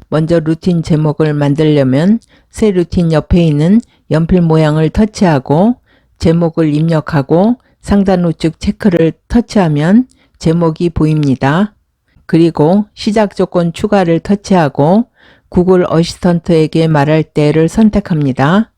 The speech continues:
명령어 "좋은 하루를" 입력하고 시작 조건 추가 버튼을 터치하면 설정됩니다. 다시 시작 조건 추가를 터치하고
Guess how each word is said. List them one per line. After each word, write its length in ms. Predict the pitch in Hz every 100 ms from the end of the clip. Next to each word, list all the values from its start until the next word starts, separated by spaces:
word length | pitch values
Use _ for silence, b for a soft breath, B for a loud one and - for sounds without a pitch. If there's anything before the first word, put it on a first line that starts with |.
| _ _ _ _ _ _ _ _ _ _ -
명령어 540 | 151 175 170 165 170
"좋은 340 | - 175 180
하루를" 440 | 180 180 170 165 160
입력하고 840 | 147 160 160 - 156 - 156 202 - _ _ _ _
시작 380 | - 208 196 -
조건 360 | 170 175 165
추가 300 | - 208 196
버튼을 540 | 165 151 - 156 160 160
터치하면 840 | - 208 - 190 156 151 190 226 _ _ _
설정됩니다. 1160 | - 214 208 190 156 143 135 131 135 190 208 _ _ _ _ _ _ _ _ _ _
다시 340 | - 165 175 175
시작 360 | - 208 196
조건 320 | - - 170 170
추가를 500 | - 208 185 170 165
터치하고 880 | - 208 - 180 147 - 160 214